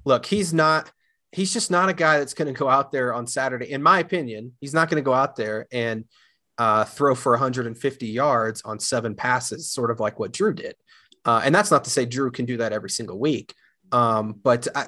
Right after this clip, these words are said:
I, I don't think he can hit that bar. I think he can have a really solid game, just like he did this last week against Minnesota. I mean, seven for eight, seventy-four yards and one touchdown.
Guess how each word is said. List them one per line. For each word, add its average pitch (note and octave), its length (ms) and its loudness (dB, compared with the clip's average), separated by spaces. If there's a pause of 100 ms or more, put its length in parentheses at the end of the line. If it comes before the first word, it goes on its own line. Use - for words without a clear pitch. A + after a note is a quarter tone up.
I, C#3 300 2
I C#3+ 140 6
don't D#3 240 -2
think C#3 260 -4
he B2+ 140 -10
can C3 100 -8
hit C#3 160 -2
that D#3 200 4
bar. D#3+ 180 8
I D3 100 4
think F3+ 140 0
he D3 100 -10
can D3+ 100 -4
have C3 180 0
a A#2 80 -4
really C#3 260 -4
solid C3 340 0
game, C#3+ 300 -6 (260)
just - 180 -2
like C#3 160 0
he C3+ 120 -6
did C#3+ 360 0
this C3 200 -4
last C3+ 320 0
week F3+ 180 -6
against C3+ 260 -8
Minnesota. C#3 380 0
I D3 60 0
mean, B2 120 -6
seven D#3+ 440 0 (260)
for - 220 -4
eight, D#3 280 0
seventy-four D3 540 -4
yards C#3 400 2
and B2 120 -6
one C3+ 140 -4
touchdown. C3+ 380 -2